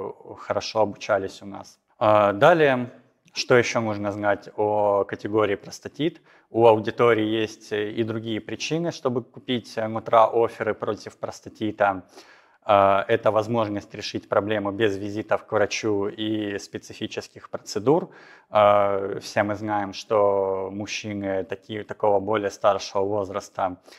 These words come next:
менее склонны, э, ходить по врачам, чем, э, остальные прослойки,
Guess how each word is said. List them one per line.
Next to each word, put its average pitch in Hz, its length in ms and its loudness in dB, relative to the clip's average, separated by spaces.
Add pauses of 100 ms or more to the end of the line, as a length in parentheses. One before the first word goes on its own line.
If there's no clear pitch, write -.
(260)
менее 107 320 2
склонны, 110 560 0
э, 95 680 -2
ходить 104 480 -6
по 101 120 2
врачам, 98 480 -2
чем, 95 500 -8
э, 95 320 -2
остальные 101 600 -4
прослойки, 101 720 -4